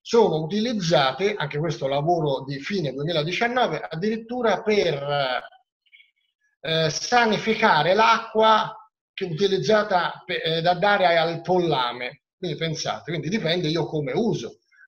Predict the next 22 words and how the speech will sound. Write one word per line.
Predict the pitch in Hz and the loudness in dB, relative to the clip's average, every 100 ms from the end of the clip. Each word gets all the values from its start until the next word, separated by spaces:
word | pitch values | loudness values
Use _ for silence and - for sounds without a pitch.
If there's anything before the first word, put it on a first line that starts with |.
| _ _ _ _ _ _ | _ _ _ _ _ _
questi | 151 139 - 143 | -2 -2 -2 -2
campi | 156 143 147 | -2 -2 -2
elettromagnetici. | 139 139 139 147 135 - 120 - | -4 -4 -4 -2 -4 -6 -12 -6
Pensiamo | 170 180 170 160 190 214 | -2 0 0 0 2 0
alla | 143 139 | 0 -2
magnetoterapia, | 139 147 151 147 139 135 139 143 214 135 104 _ | -2 -2 -2 -2 -4 -2 -2 0 0 0 -4 _
che | 135 | -8
anche | 127 - | -8 -6
la | 143 | -4
magnetoterapia | 143 143 143 143 139 135 151 - 143 165 165 147 | -4 -4 -6 -4 -4 -4 -8 -6 -4 -2 0 2
va, | 151 139 - | 2 -2 -4
va | 135 | -4
usata | 139 139 165 131 113 | -2 2 2 0 -6
a | - 127 | -10 -12
frequenze | - 135 135 131 123 | -12 -10 -10 -10 -12
corrette, | 139 160 165 160 175 175 - _ | -6 0 0 -2 -4 -6 -8 _
intensità | 156 143 139 - 123 143 | -8 -6 -6 -10 -8 -8
corrette | - 185 170 - - 175 - _ | -4 0 0 0 -4 -10 -12 _
e | - 143 - | -4 -4 0
tempi | 208 190 180 151 139 | 2 4 2 -4 -6
di | 143 | -4
esposizione | 147 - 143 139 143 - 143 143 135 117 | -4 -4 -4 -4 -6 -4 -2 -2 -4 -10